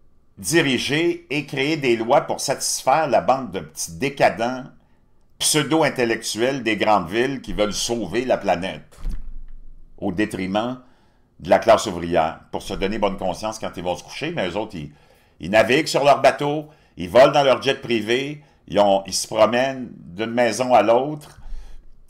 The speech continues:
ça consomme comme c'est pas possible, ils ont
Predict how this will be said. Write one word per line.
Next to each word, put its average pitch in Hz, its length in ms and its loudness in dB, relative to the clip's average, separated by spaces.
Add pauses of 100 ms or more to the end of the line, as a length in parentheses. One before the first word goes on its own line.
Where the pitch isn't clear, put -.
ça - 180 2
consomme 139 600 4
comme 117 140 -2
c'est 104 180 -4
pas 147 80 6
possible, 143 640 0 (960)
ils 101 80 2
ont 101 260 2